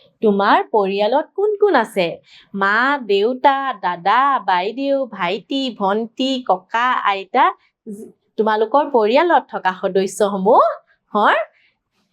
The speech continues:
বিষয়ে ইয়াত লিখিবা। কোন কোন সদস্য আছে, ইয়াত লিখিবা। আৰু তেওঁলোকেনো কি কি কাম কৰে, সেই কামসমূহো লিখিবা ধুনীয়াকৈ।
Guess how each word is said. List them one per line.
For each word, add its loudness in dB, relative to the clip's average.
বিষয়ে 2
ইয়াত 2
লিখিবা। 4
কোন 0
কোন 0
সদস্য 0
আছে, 2
ইয়াত 4
লিখিবা। 0
আৰু 2
তেওঁলোকেনো 0
কি -16
কি -8
কাম 0
কৰে, 4
সেই 0
কামসমূহো -2
লিখিবা 0
ধুনীয়াকৈ। 4